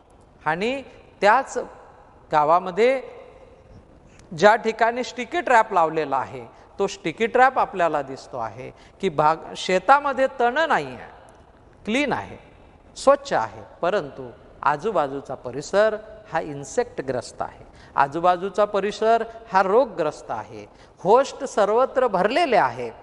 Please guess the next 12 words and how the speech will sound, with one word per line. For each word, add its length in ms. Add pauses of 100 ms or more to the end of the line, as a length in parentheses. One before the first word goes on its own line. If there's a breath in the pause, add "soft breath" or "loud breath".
(200)
आणि 220
त्याच्यावरनं 800
जी 160
कीड 340
आली, 360 (440)
ती 60
कीड, 340 (240 loud breath)
एक 200
उत्तम 460
काम 220
संदीपने 580
केलं. 400